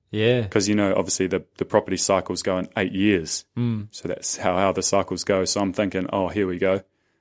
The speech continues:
Speaker 2: Another eight years down the track, and I'll finally get some,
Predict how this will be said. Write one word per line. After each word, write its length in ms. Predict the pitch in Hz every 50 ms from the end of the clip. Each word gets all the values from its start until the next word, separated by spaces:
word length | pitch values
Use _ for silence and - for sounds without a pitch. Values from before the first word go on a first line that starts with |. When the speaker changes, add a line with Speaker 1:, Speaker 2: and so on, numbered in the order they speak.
| _ _ _ _ _ _ -
Speaker 2:
Another 160 | 117 104 107 - 135
eight 160 | 117 117 -
years 240 | 117 117 117 110 104
down 180 | - 117 110 107
the 80 | 107 -
track, 300 | - - 113 104 - 104
and 100 | 98 95
I'll 60 | 95
finally 420 | - - 107 107 107 104 101 98
get 160 | 98 104 -
some, 300 | - - 104 95 95 92